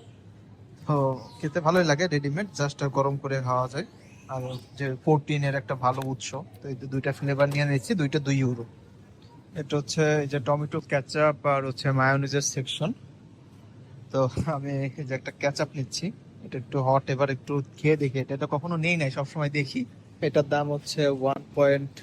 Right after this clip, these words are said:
টু নাইন ইউরো, মানে ওয়ান পয়েন্ট থ্রি ইউরো। এটা চিজের সেকশন, এই যে এখানে গাউদা আছে, আহ, মজারেলাটা শেষ, দেখতে পাচ্ছি মজারেলাটা নাই। তো আমি এটা নিচ্ছি, গ্রাটিনুন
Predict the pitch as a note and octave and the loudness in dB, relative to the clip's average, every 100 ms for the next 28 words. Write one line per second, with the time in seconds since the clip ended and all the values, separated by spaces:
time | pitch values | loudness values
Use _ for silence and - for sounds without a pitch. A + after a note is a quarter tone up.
0 | - - D3+ C#3+ C3 B2+ F3 G3 D3 D3 | -10 -2 2 4 4 0 0 -2 2 2
1 | C#3+ B3+ D3 E3+ E3 C3+ A#2 A2+ - - | 2 -2 -4 0 2 2 0 -8 -14 -20
2 | - - - - - - - - D#3 D#3 | -20 -20 -20 -20 -20 -20 -18 -8 -4 4
3 | D#3+ D#3+ D#3 - D#3+ D3 D#3+ D#3 - D#3 | 4 4 0 0 2 4 2 0 -2 -4
4 | - - D3 B3 - - - - - D3+ | -4 -4 -4 -6 -16 -20 -20 -20 -12 -6
5 | C#3 C#3+ C#3+ C#3+ D3 A#2 C3+ C#3 C#3+ D3 | -2 -2 0 -2 -2 2 2 2 -2 -2
6 | C3+ - D3 D#3+ - D3+ D3 C#3+ C#3+ D3 | -4 -4 -2 -2 -6 -8 -6 -6 -2 0
7 | D3+ D#3 D#3+ D#3+ D#3+ - D3+ F#3 - C#3+ | 2 0 0 0 -2 0 -4 -4 -6 -8
8 | - C#3 C#3 D3 C3+ C3+ C3+ C3+ C#3 C3 | -4 -6 -4 -4 -4 -2 -2 -2 -4 -4
9 | B2+ G#2+ G2+ G#2+ - - - - B2+ B2 | -6 -8 -14 -12 -14 -16 -20 -8 -4 2
10 | C#3+ D3+ D3+ E3+ D#3+ B2+ - E3+ - - | 4 4 2 0 -2 -4 -4 -4 -6 -14
11 | - - - C#3 C#3+ D3 C#3+ C#3+ | -20 -20 -10 0 0 2 -2 -2